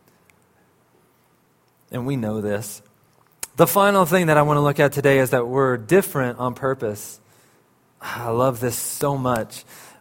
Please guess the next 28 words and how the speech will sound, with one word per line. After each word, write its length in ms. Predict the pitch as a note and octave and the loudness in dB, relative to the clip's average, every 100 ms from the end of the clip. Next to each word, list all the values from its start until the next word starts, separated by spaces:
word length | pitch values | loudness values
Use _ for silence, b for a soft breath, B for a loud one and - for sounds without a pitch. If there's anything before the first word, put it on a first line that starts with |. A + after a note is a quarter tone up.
| - | -8
In 160 | A#2+ | -6
verse 260 | A2 C#3 C#3 C3 | 0 0 0 -4
eighteen, 460 | C3+ - C#3+ C3+ | -6 -6 -6 -4
he 80 | B2+ | -4
says, 300 | - B2 A2 | -2 -2 -2
"But 360 | A2+ C3 B2 - | 0 2 0 -2
as 340 | B2+ C#3 D#3+ D#3 | 0 2 2 2
it 140 | D3+ | 4
is, 480 | D3 B2+ A2+ A#2 - b b | 4 4 2 -2 -12 b b
God 240 | B2 C#3+ | 0 0
has 140 | D3 | 0
arranged 320 | C3+ B2+ B2 - | -2 -4 -6 -6
each 240 | C3+ D3+ D3+ | -6 -6 -6
one 180 | D3+ | -4
of 60 | D3 | -4
the 60 | C3+ | -4
parts 380 | - B2+ B2 | -2 0 0
in 60 | C3+ | -4
the 80 | A#2+ | -4
body 300 | A2 A2+ A2 | -2 -2 -2
just 300 | B2+ B2+ - | -4 -4 -2
as 360 | A2+ A2 G#2 - b b b | -2 -2 -6 -14 b b b
he 640 | - - A3+ E3 A#2+ C#3+ D3 - _ _ _ | -14 -6 -2 0 -2 -6 -10 -18 _ _ _
wanted." 480 | A#2 F3 C#3 F#2 F2 _ _ _ _ _ _ _ _ _ _ _ b b b b b b - _ _ _ _ _ _ | -6 -4 -4 -6 -12 _ _ _ _ _ _ _ _ _ _ _ b b b b b b -20 _ _ _ _ _ _
Just 200 | - C#3+ | -10 -6
as 280 | D3+ C3+ - | -6 -6 -6
he 120 | F#3 | -6
wanted. 400 | D3+ A#2+ G#2+ D#2 | -4 -4 -6 -10